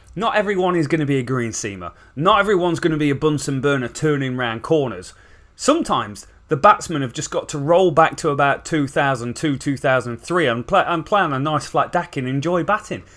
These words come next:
Enjoy batting? They bloody loved it. Rohit Sharma, a hundred and twenty-seven off two hundred and fifty-six balls, looked absolutely incredible. Now, th-,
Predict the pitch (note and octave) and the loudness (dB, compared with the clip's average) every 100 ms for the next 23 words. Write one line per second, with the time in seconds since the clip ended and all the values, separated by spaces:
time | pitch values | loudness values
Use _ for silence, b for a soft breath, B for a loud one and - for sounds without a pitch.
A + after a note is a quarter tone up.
0 | b - F4+ G4+ G4 - - A#3+ B B | b -10 -6 -2 -2 -2 -6 -8 B B
1 | - D#4 D4 B3 A#3 G#3 B3 D4 D#4 F4 | -6 -6 -4 -2 -2 -2 -4 -4 -4 -6
2 | B3 G#3+ - b b D#3+ C4 D4+ A#3 - | -2 -4 -4 b b 4 6 6 2 -4
3 | - E3+ D3+ F#3 F3 F3 D#4+ C4+ A3 - | 0 0 2 0 2 0 0 0 -4 -4
4 | G#3 F#3+ - F#3+ F3 - - F3 D#3+ D3 | -4 -4 -4 -2 -4 -4 -4 -4 -4 -6
5 | - D3+ D3 C#3 C3+ - - A#2 C#3 - | -6 -6 -6 -8 -10 -10 -6 -4 -6 -12
6 | B B B G3 G3 - G#3+ A#3+ - - | B B B -6 -6 -4 -2 -2 -4 -10
7 | C#4 B3 F#3 E3+ D3 D3+ D#3+ D3 - D#3+ | -8 -2 -2 -2 -6 -6 -6 -8 -6 0
8 | E3+ B2 A2+ D3 F3 - G3 | 0 0 -4 -4 -6 -8 -16